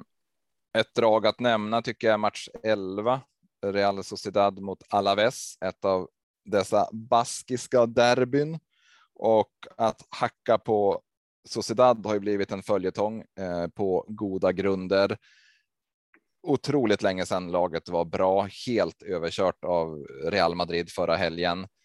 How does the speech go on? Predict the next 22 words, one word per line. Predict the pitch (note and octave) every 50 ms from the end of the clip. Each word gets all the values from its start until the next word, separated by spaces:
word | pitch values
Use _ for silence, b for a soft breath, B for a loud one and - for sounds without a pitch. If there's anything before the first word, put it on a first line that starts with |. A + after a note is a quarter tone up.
| _ _ _ _ _ _ _ _ _ _ A#3 _ _ _ _ _ _ _ _ _ _ _
De | - G#2 G2+
här | G#2 G#2
derbyna | G2+ G#2+ G#2 G#2 G2+ G#2 G#2+ G#2+ G2+
blir | F2+ G#2 G#2+ G#2+ G2+
ofta | G2+ G2 - - _ - G2+ G2+ G2 G2 G2+ G2 G2 G2 G2 G2 F#2+
stenhårda. | - - - - A2+ G#2 G2 F#2 G2 G2 G2+ G#2 G2 G#2
Alaves | G#2 D#2+ F#2+ G2+ G#2 G2 G2 G2 G2+ G#2 - - - - - - - - - -
slåss | - A2+ G#2+ G2 - - - - - -
för | - - G#2+ G2+ F#2+ F#2 F#2 F2+ - _ _ _ _ _
kontraktet, | - B2 A2+ G#2+ - A2 G#2 - - - - G#2 G2 - -
kommer | - - G#2 G2 G2 F#2
sälja | - A2+ G2 F#2 F#2+ F2+
sig | - G2 F2+
dyrt | F#2+ F#2 F#2+ - - F2+
här, | E2+ F2 F#2 F#2 D2+
så | - - - F#2 F2+ F2 E2+ D2+ A#1 - _ - _ _ -
Real | F2+ F#2+ F#2+ F#2 F2+ F2
Sociedad | - G2 - - G2 F#2 G#2+ G#2 G2 F2+ E2 D2+
ser | - - F2+ E2+
ut | E2+ E2 - -
som | - E2+ E2 E2 D#2+ - -
en | E2 E2 D#2+ D2+ D2 D2 D#2 E2